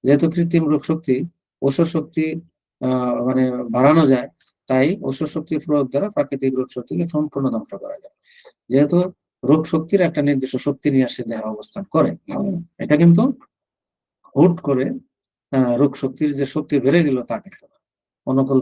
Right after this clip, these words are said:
পরিবেশ বা এই সমস্ত যদি থাকে রোগ বাড়ার জন্য বা লক্ষণের, আহ, ই বাড়ার জন্য, সেটাও কিন্তু, আহ, মানে সেটা ততটা শক্তিশালী হবে না যদি ওষুধ শক্তি সেখানে, আহ, সক্রিয় থাকে।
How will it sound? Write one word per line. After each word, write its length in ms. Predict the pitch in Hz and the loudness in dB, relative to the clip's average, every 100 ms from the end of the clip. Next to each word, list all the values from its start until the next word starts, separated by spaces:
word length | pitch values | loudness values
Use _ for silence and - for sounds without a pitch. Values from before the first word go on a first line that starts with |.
| 131 | 2
পরিবেশ 320 | 127 123 127 120 | 0 0 -2 -4
বা 60 | 123 | -8
এই 40 | 123 | -6
সমস্ত 260 | 123 123 - 120 | -8 -8 -8 -8
যদি 160 | 120 120 | -6 -4
থাকে 200 | 147 147 151 _ _ _ _ - | -4 -4 -6 _ _ _ _ -4
রোগ 160 | 123 110 | -4 -2
বাড়ার 240 | 120 139 135 | 2 2 2
জন্য 160 | 135 127 123 | 0 -4 -6
বা 60 | 120 | -6
লক্ষণের, 360 | 120 - 123 123 123 _ _ _ - | -6 -8 -8 -8 -12 _ _ _ -6
আহ, 180 | 123 120 | -2 4
ই 20 | 131 123 | 4 4
বাড়ার 220 | 127 131 | 2 0
জন্য, 140 | 123 117 113 | -4 -8 -10
সেটাও 200 | 127 165 170 | -6 -4 -2
কিন্তু, 200 | 170 240 262 _ _ _ _ - | -2 -2 -6 _ _ _ _ -8
আহ, 280 | 127 123 123 120 | -4 -2 -2 -2
মানে 160 | 127 123 | -2 -2
সেটা 180 | 135 143 147 | -2 -2 2
ততটা 280 | 147 165 170 165 | 2 2 -2 -4
শক্তিশালী 420 | 151 147 143 143 135 | -6 -4 -2 0 2
হবে 160 | 139 123 | 0 -2
না 60 | - _ _ _ _ - | -8 _ _ _ _ -6
যদি 180 | 131 135 135 | -2 0 0
ওষুধ 200 | 135 165 156 | -2 -6 -6
শক্তি 240 | 143 190 226 - | -6 -6 -8 -10
সেখানে, 320 | - - 143 247 262 _ _ _ - | -12 -6 -2 -2 -6 _ _ _ -10
আহ, 120 | 120 110 | -8 -4
সক্রিয় 300 | 143 139 131 110 | -4 0 0 0
থাকে। 180 | 98 | -12